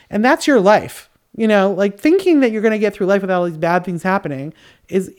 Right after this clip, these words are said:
is, it's fantasy. When they, and when they land, we say to ourselves, "Ah,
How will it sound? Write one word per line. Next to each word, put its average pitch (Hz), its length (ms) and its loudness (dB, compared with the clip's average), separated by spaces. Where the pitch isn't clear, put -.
is, - 400 -6
it's - 220 -8
fantasy. 175 800 -4
When 233 260 0
they, 214 180 -4
and 202 280 -4
when 226 140 0
they 196 160 0
land, 196 760 0
we 214 180 -6
say 208 220 0
to 202 80 0
ourselves, 190 440 -2
"Ah, 196 420 2